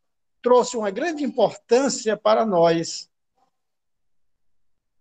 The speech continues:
Porque a doutrina espírita, ela é, sim, essa alavanca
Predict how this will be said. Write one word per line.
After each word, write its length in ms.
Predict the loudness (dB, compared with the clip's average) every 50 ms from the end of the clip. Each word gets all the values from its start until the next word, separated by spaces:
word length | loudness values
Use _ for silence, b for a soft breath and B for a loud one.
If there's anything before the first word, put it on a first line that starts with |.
| _ _ _ _ _
Porque 260 | -2 -2 0 4 4 6
a 180 | 6 6 6
doutrina 600 | 6 6 6 6 6 4 -2 -4 -4 -4 -2 -4 -4
espírita, 1000 | -4 -6 -8 -12 _ -6 2 2 4 4 2 -2 -6 -6 -6 -8 -8 -8 -12 _ _ _ _ _ _ _ _ _ _ _ _ _ _ _ _ _ _ _ _ _ _ _ _ _ _ _ _ _ _ _ _ _ _ _ _ _ _ _ 2
ela 400 | 4 4 4 6 6 6 6 6
é, 160 | 4 4 2
sim, 680 | 0 0 -2 -2 -2 -2 -4 -4 -4 -4 -6 -8 -10 _ _ _ _ _ _
essa 340 | 0 2 2 2 0 -2 0
alavanca 1160 | 2 4 4 4 4 4 2 0 0 -2 -2 -2 -2 -2 -6 -6 -2 -2 -2 -2 -2 -6 -10